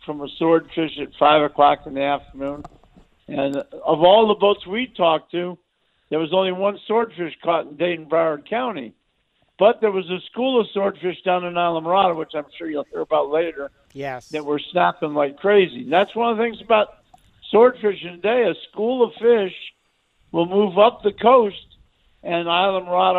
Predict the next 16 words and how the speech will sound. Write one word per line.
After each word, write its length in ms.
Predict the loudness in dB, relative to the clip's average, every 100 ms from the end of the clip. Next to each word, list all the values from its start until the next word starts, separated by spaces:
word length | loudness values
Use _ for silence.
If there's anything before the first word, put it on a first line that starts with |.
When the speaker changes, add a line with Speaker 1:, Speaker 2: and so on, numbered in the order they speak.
| 0
Speaker 1:
will 60 |
have 320 | 0 0 -2 -4
'em, 180 | -8 -8
and 140 | -8
then 180 | -8 -4
Miami 340 | -2 -2 -2
will 120 | -4 0
have 240 | 0 -2
'em, 200 | -6 -12
and 100 | -10
then 240 | -8 -10 -8
Fort 160 | -6 0
Lauderdale, 360 | 2 2 0
and 100 | -4 -6
so 220 | -4 -2
on. 240 | -2 -4